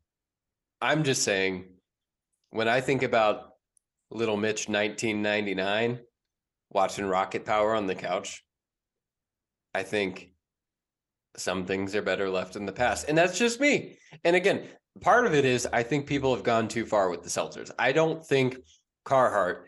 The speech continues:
needs to have a seltzer, okay? I don't think Under Armour needs a seltzer. I don't think everybody needs a seltzer, but apparently everyone disagrees. So that's fine. I'm just gonna sit on the other side of this.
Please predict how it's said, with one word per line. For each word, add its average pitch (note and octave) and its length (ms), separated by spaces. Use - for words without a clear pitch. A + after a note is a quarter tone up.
needs A2+ 220
to G#2+ 80
have G#2 180
a F#2+ 40
seltzer, E2 540
okay? G#2+ 320
I C3 140
don't D3 320
think B2+ 480
Under C3 320
Armour F2+ 420
needs G#2 300
a G2+ 40
seltzer. G2 600
I A#2+ 140
don't D3 320
think B2+ 380
everybody B2+ 880
needs A2 280
a G2+ 60
seltzer, G#2 420
but D#3 360
apparently E3 920
everyone D3 400
disagrees. B2+ 680
So A#2+ 640
that's G#2+ 240
fine. B2+ 520
I'm A#2+ 220
just C3+ 160
gonna D3 120
sit C#3+ 200
on C3+ 160
the B2+ 80
other A#2 200
side A#2 260
of A2+ 100
this. A#2 260